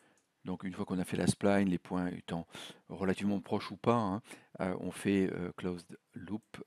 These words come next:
euh, ici et ça ferme la spline. Donc il faut que la spline soit fermée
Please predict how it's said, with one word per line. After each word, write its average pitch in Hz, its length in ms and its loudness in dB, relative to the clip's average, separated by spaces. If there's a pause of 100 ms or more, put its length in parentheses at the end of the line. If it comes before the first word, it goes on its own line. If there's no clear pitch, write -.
euh, 85 220 -6
ici - 500 -2
et 95 220 0
ça 87 160 -6
ferme 85 280 -6
la 80 80 -8
spline. - 360 -12
Donc - 160 -14
il - 40 -10
faut 123 120 2
que 113 100 0
la 98 120 8
spline - 300 0
soit 95 120 -6
fermée 98 480 2